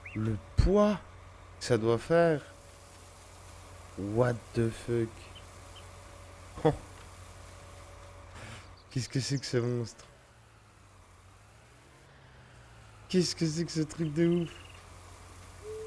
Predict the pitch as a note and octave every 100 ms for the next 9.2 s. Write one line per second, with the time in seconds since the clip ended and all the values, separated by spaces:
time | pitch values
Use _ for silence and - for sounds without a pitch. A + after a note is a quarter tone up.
0 | - - - G#2+ A2+ A#2 A#2 B2 A2+ G#2+
1 | G2+ G2 G#2+ G2 G2+ G2 G2 F#2+ F#2+ G#2
2 | - G#2+ A2 G#2+ G2 F2+ E2 F#2 - G#2+
3 | - G#2+ G#2 F#2+ - F2 D#2+ D#2 - -
4 | - E2+ F2 D#2 D2 - - - - -
5 | - - - - B2 - - A2+ A#2 B2+
6 | A#2+ G2 F2 - - - - D2+ D#2 -
7 | - - - - C2+ G1+ - - - -
8 | - - - - A#2 A#2+ B2+ B2 C#3 D3+
9 | D#3+